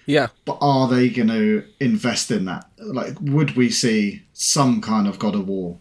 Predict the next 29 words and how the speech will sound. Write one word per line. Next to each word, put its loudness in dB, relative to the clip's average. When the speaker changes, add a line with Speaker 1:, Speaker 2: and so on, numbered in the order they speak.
Speaker 2:
V -2
R -4
experience? -2
Speaker 1:
Exactly. 0
Well, 2
I 4
put 4
Speaker 2:
Or -
Speaker 1:
a -
poll 4
up. 4
Speaker 2:
Spider-Man? 0
Speaker 1:
I'd -2
be 2
interested 0
to -12
see 0
the -4
results, -2
'cause -10
I 2
put -2
a -2
poll -2
in -2
my -2
review -4
saying, -4
like, -6